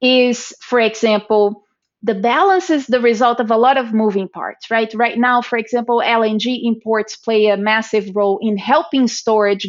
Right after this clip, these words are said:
go where it needs to go. So if L N G starts to disappoint, that puts the burden of adjustment much more so on demand destruction. And if that demand elasticity <laughs> isn't there, then you're in trouble. And that's when rationing becomes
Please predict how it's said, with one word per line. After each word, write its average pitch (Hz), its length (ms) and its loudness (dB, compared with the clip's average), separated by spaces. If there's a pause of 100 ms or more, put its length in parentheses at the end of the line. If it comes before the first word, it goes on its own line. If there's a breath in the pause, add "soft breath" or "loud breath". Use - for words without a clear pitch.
go 202 220 2
where 196 160 0
it 185 80 -2
needs 180 380 -8
to 175 100 -6
go. 165 220 -6 (260 loud breath)
So 247 240 4
if 226 160 2
L 226 160 2
N 226 120 0
G 208 200 -2
starts - 420 -4
to 196 100 -2
disappoint, 202 680 -2 (440 soft breath)
that 247 320 0
puts 302 240 -2
the 226 120 0
burden 220 380 0
of 202 140 -2
adjustment 202 640 -2
much 330 400 0
more 247 240 0
so 226 320 0
on 214 140 -2
demand 190 320 -4
destruction. - 640 -4 (500 loud breath)
And 247 160 0
if 240 180 -2
that 240 280 0 (100)
demand 226 460 2
elasticity 269 680 -2
<laughs> - 60 4
isn't 262 260 2
there, 254 340 2 (460)
then 240 340 2
you're 214 180 2
in 202 120 -4
trouble. 202 340 0
And 190 260 -4
that's 254 400 0
when 202 540 -2
rationing 202 580 -2
becomes 190 600 -4